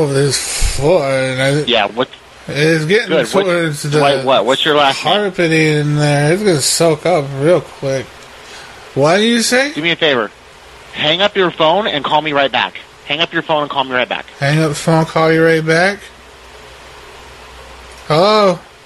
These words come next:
Speaker 1: Okay.
Speaker 2: Steven, how can I help you?
Speaker 1: Steven, you hung up on me before I can hang up and call you back.
Speaker 2: Okay, did you, are you, how,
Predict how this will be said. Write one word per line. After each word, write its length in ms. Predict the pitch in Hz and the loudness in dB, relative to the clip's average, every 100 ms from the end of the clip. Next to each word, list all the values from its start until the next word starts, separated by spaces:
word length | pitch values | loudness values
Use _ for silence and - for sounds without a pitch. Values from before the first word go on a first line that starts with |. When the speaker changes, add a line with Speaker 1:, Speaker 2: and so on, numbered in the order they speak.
| - - - - - - - - - - - - - - - | -20 -20 -20 -20 -20 -20 -20 -20 -20 -20 -20 -20 -20 -16 -4
Speaker 1:
Okay. 680 | 165 190 220 220 190 180 - - - - - - - - - - - - - 113 | -2 0 2 2 2 0 -4 -18 -20 -20 -20 -20 -20 -20 -20 -20 -20 -20 -18 -6
Speaker 2:
Steven, 260 | 135 131 120 | -4 -2 -4
how 80 | 113 | -4
can 100 | 117 | -4
I 40 | |
help 140 | 120 | -6
you? 60 | - | -6
Speaker 1:
Steven, 500 | - 196 196 185 160 | 0 4 4 2 0
you 180 | 175 202 | 2 2
hung 300 | 208 208 196 | 2 0 2
up 240 | 202 202 190 | 0 0 0
on 220 | 175 170 | 0 0
me 120 | 165 | -2
before 320 | 165 151 175 | -2 0 2
I 140 | 165 185 | 2 0
can 180 | 180 165 | -2 -2
hang 300 | 175 160 165 | 0 0 0
up 180 | 156 | -2
and 120 | 160 147 | -4 0
call 200 | 165 151 | 0 2
you 220 | 151 151 | 2 0
back. 340 | 147 131 123 - - - - - - - - - - - - - - - | 2 0 -2 -6 -18 -18 -20 -20 -20 -20 -20 -20 -20 -20 -20 -20 -8 -4
Speaker 2:
Okay, 300 | 139 143 123 - - 123 | -2 -2 -2 -8 -20 -16
did 80 | 117 | -6
you, 100 | 127 | -2
are 80 | 143 | 0
you, 180 | 165 156 - 123 - | -2 -4 -8 -14 -6
how, 240 | 117 156 | -4 -4